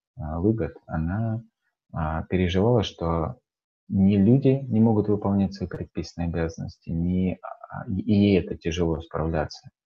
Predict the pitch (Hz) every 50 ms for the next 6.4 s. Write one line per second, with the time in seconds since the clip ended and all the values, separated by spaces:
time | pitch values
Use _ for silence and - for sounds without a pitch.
0 | _ _ _ _ _ _ _ _ _ - - - 76 73 76 - 78 78 - -
1 | - - - - - - - - - - _ _ _ _ _ _ _ - - -
2 | - - _ _ _ _ _ - 73 73 71 67 - - - _ - 82 82 -
3 | 104 110 110 107 107 107 101 107 98 98 95 101 98 - - - 143 151 - -
4 | 92 92 101 107 113 110 101 104 - - 92 92 90 - - 85 90 98 - 90
5 | 92 92 - 87 82 82 - - 95 92 90 82 85 87 92 95 92 87 87 87
6 | 92 92 95 98 87 76 78 95